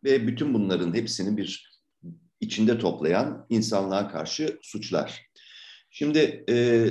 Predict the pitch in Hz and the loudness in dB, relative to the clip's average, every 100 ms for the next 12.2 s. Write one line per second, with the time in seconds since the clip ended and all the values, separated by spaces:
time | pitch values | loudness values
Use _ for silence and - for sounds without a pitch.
0 | - - 127 147 135 - 104 120 147 156 | 0 -4 0 0 0 -2 -4 -2 0 -2
1 | 117 107 101 104 104 104 143 156 120 120 | -2 -2 -2 -6 -6 -6 -4 -2 2 2
2 | 135 127 - 98 95 95 87 85 87 - | 2 0 -4 -10 -4 -4 -4 0 0 -2
3 | - _ - 87 80 85 82 - 113 - | -10 _ -6 -4 -2 2 2 2 2 2
4 | - - _ 95 101 104 - 202 180 156 | -4 -18 _ -2 0 0 0 2 4 4
5 | 170 170 165 151 135 110 - - - 120 | 4 2 0 0 -2 -2 -6 -18 -12 -2
6 | 170 110 - 151 165 175 139 127 135 110 | -2 -2 -6 -8 -2 0 2 0 2 0
7 | 90 90 101 101 120 117 131 - 175 190 | 0 -4 -4 -4 -6 -4 -6 -4 -8 -6
8 | 95 85 - - 71 73 - 71 - 151 | -6 -6 -8 -12 -8 -8 -8 -12 -8 -8
9 | - _ - - - - 107 104 135 143 | -10 _ -20 -20 -20 -2 -2 0 0 0
10 | 127 123 110 113 110 104 90 98 85 - | -2 -4 -6 -6 -6 -6 -2 0 0 0
11 | 85 82 95 95 92 87 - 101 95 85 | -4 -2 -4 -2 -2 -2 -4 -4 -2 0
12 | 107 - | -2 -4